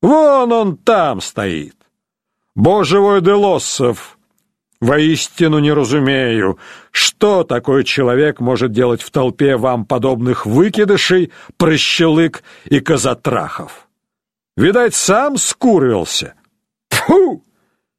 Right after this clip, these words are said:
Стыд и срам!» Лоссов выпрямился, скрестил руки на украшенной гербовой рысью груди, не смутившись, выдержал взгляд Хайна.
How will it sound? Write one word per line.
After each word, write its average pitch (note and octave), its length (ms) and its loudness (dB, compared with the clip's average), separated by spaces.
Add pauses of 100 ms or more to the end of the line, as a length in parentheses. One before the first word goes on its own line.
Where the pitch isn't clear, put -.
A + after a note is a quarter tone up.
(140)
Стыд - 640 0
и B2 100 -2
срам!» G2 680 -4 (1500)
Лоссов D#3 640 -2
выпрямился, F3+ 960 0 (520)
скрестил D#3 720 0
руки F3+ 260 0
на F3 160 2
украшенной E3 760 0
гербовой D#3 600 2
рысью D3 460 0
груди, C#3 480 2 (380)
не D3+ 120 4
смутившись, F3+ 840 0
выдержал E3 800 2 (400)
взгляд C#3 580 0
Хайна. C3+ 680 -4